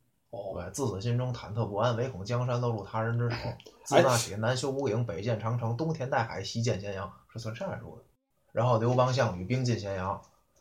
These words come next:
Speaker 2: 对，先，先进咸阳为君，后进咸阳城陈。当时有，当时这个韩信，韩信
Speaker 1: 你都快忘了。
Speaker 2: 对吧？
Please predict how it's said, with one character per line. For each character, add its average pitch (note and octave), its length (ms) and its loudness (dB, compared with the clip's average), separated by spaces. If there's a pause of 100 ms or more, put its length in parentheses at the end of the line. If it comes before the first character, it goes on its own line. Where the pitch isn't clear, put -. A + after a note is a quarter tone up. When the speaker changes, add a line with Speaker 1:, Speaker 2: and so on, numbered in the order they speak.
(100)
Speaker 2:
对， F#2+ 240 2 (160)
先， A#2 400 0
先 B2+ 220 0
进 A#2 120 2
咸 A2+ 140 2
阳 A#2 100 4
为 A#2+ 120 6
君， A#2+ 160 4
后 A#2 160 2
进 G#2+ 120 -2
咸 G#2+ 140 0
阳 A2 140 2
城 A2 180 -2
陈。 A2 240 0
当 A2+ 180 2
时 A2+ 80 0
有， G2 140 -2 (200)
当 A#2+ 180 4
时 A#2 180 4
这 A#2 120 8
个 G#2+ 80 2
韩 A#2+ 200 4
信， C3 240 4 (400)
韩 A#2+ 180 8
信 B2 140 4
Speaker 1:
你 C3 80 12
都 D3+ 120 12
快 D3+ 120 12
忘 C3 80 12
了。 B2+ 240 12
Speaker 2:
对 A#2 80 6
吧？ G#2 120 6